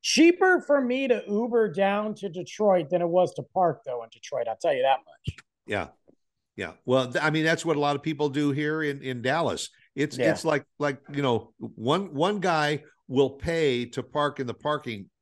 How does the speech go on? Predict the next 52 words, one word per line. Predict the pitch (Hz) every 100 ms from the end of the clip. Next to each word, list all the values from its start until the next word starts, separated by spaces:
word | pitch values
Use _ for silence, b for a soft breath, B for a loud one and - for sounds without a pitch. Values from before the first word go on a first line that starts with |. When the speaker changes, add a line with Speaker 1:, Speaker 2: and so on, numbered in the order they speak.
| _ -
Speaker 2:
parking | 143 - 104
lot | 95 90
because | - 107 131
it's | 135 135
like | 143 135
a | 131
hundred | 120 147 135
bucks | 117 147 - - - b b
to | -
park | 113 139 127
in | 113
the | 104
parking | 147 151 107 87
lot | 73 - _ b b b -
and | 107
all. | 104 90
Speaker 1:
Unreal. | 135 120 120 110
Speaker 2:
But |
he'll | 131 175
get, | 165 - _ _
he'll | - 175
get | 170 135 -
ten | 165 160 151
people | 135 165 170 131 123 120 b b b
that, | 117 123 123 -
that | 120 131
will | 131 127 165
Uber | 156 143 143
in | 151 156 143 120 123
or, | 113 113 113 113
or | 113 107
join | 101 107 151 156
him, | 120
and | 113
they | 113
all | 113 120
split | - - 151 160
it, | 139
and | 117
it's | 113 -
ten | 143 135 127
bucks | 123 120
each | 147 143 117 - - b b
and | 120 120
all. | 127
And | 127
then | 131
they | 135 135
have | 139
a | 131
great | 104 135 160 -
party | 143 180 131 123 123